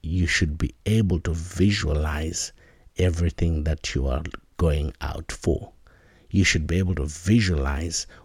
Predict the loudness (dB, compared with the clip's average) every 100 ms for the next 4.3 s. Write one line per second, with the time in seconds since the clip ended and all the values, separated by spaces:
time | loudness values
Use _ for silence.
0 | 2 4 4 2 0 -2 -2 -4 -2 -2
1 | -4 -6 -16 -20 -20 _ _ _ _ -6
2 | -4 0 0 2 2 4 2 2 0 0
3 | 0 0 -2 -2 0 -2 -2 -4 -4 -4
4 | -4 -6 -8